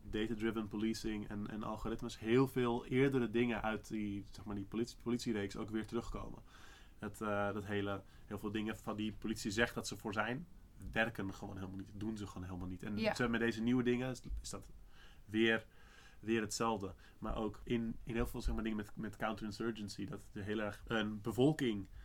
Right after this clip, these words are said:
Speaker 1: waar dingen nog niet gedaan zijn, alvast gaat bespieden en alvast gaat behandelen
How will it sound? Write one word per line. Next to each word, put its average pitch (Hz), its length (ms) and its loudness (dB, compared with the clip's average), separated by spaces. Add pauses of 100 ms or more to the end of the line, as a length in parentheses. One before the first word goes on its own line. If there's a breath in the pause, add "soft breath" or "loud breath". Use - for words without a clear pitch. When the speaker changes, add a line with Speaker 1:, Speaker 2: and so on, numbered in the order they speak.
(480 loud breath)
Speaker 1:
waar 107 320 4 (420)
dingen 104 300 -2
nog 107 200 -2
niet 131 160 0
gedaan 107 360 0
zijn, 151 320 0 (1040)
alvast 120 580 4
gaat 113 320 4
bespieden 151 520 0
en 120 80 0
alvast 117 380 0
gaat 107 320 -2
behandelen 135 800 2